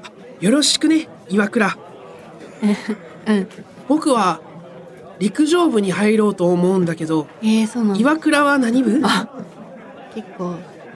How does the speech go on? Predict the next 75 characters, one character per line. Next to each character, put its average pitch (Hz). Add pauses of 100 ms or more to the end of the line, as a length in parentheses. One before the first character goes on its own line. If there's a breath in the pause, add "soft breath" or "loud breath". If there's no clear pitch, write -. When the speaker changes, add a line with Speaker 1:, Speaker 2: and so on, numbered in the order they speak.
(360)
Speaker 2:
中 220
野 240
く 233
ん 196
っ -
て -
す -
ご 185
い 175
な 170
ん 175
か -
距 -
離 190
の 180
詰 180
め 170
方 160
が 160
さ、 208
Speaker 1:
あ、 - (340 loud breath)
ご 330
め 349
ん 330
ね。 339
Speaker 2:
独 320
特 240
だ 208
ね。 175 (460 loud breath)
Speaker 1:
ご 285
め 311
ん 311
ね。 -
Speaker 2:
い -
い 277
よ、 220
全 220
然 226
岩 226
倉 220
で 220
い 214
い -
よ。 156 (380)
Speaker 1:
徐 320
々 302
に、 233 (680)
徐 294
々 285
に 240
仲 254
良 226
く 214
な 202
り 220
た 240
い 214
な 185
と 170
は -
思 180
っ 180
て 185
い 180
る 170
ん 160
だ。 139 (360)
Speaker 2:
う 240
ん。 175 (400)
Speaker 1:
何 294
部 240
に 202
入 196
る 175
の？ 156